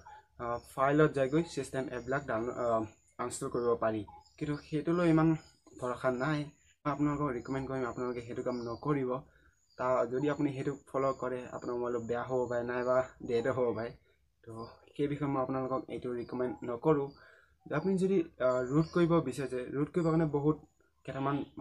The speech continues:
সুবিধা আহে মোবাইলত আৰু কিছুমান বহুত সুবিধা,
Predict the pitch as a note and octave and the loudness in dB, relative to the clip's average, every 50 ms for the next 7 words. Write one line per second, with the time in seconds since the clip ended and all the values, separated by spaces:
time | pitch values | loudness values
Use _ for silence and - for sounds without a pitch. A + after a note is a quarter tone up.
0 | - - - B2+ B2+ B2+ C#3+ C3+ - - A#2 A2 D#3 D#3+ D3 C#3 A#2+ A2+ A2+ A2+ | -10 -6 -2 0 2 4 4 4 2 2 0 2 4 4 4 4 2 2 0 0
1 | B2+ C3+ - - _ _ _ _ - D#3 D#3+ D#3 D#3+ D#3 - E3+ F3 F3+ F3 F3 | 0 -2 -4 -8 _ _ _ _ -8 -8 -6 -6 -6 -4 0 0 0 2 2 2
2 | D#3+ D3 C#3+ D3 E3 D#3+ - - C3 C3 C3 C3 C3 | 2 0 0 0 -2 -2 -2 -2 -2 0 4 4 4